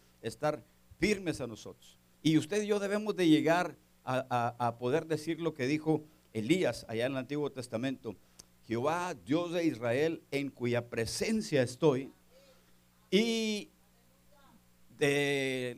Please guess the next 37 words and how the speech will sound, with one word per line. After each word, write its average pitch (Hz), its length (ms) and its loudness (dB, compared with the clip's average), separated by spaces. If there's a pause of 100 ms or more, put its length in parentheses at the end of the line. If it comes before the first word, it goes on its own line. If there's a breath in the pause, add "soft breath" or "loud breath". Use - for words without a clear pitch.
(140)
de 131 160 0
su 135 220 -4
palabra", 175 600 4
dijo 165 240 -2
Elías, 170 560 2
"les 123 240 -2
digo 175 380 2
que 151 180 0
por 147 320 0
mi 143 140 -6
palabra 151 600 0
no 160 300 2
va 170 120 4
a - 20 2
llover 151 360 2
por 143 160 -6
tres 139 420 -4
años 135 280 -4
y 127 60 -4
medio". 170 320 -4
Y 135 140 4
así 120 220 -2
fue, 214 200 -4
no 123 120 -4
llovió 135 320 -2
por 113 160 -12
tres 107 220 -8
años 98 240 -16
y 101 60 -12
medio. 92 180 -16 (800 loud breath)
Y 101 80 -4
después 127 440 -2
oró 135 200 0
nuevamente 151 800 0 (140)
por 117 200 -2
su 117 140 -8
oración, 151 520 0